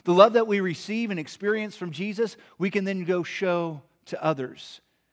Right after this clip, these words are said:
Jesus taught it to us like this in John chapter thirteen. He said, "I give you a new command." Like, all the other commands were good, but this is a new command. "Love one another just as I have loved you. You are also to love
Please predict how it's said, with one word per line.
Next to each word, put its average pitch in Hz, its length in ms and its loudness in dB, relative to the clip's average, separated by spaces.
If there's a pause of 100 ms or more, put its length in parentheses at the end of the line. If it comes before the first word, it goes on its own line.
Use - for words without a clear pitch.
Jesus 160 340 -6
taught 147 220 0
it 143 120 -6
to 147 120 -2
us 123 120 -8
like 135 140 -4
this 143 180 -6
in 127 100 -8
John 139 200 -4
chapter 131 320 -8
thirteen. 147 560 -10
He 135 100 -6
said, 131 220 -6 (360)
"I 170 160 2
give 214 180 -4
you 190 100 2
a 170 60 -4
new 180 160 -2
command." 170 480 -4 (640)
Like, 165 260 -8 (240)
all 240 180 8
the 277 80 2
other 254 140 6
commands 214 280 -2
were 175 60 -4
good, 185 240 2
but 135 140 -6
this 208 160 0
is 175 100 -8
a 170 80 -2
new 190 240 -2
command. 135 460 -6 (460)
"Love 214 320 6
one 240 200 2
another 190 360 2
just 220 320 -2
as 180 120 -6
I 196 180 6
have 165 140 0
loved 175 280 2
you. 151 340 -4 (340)
You 240 460 0
are 190 300 4
also 185 880 2 (180)
to 180 160 0
love 180 520 2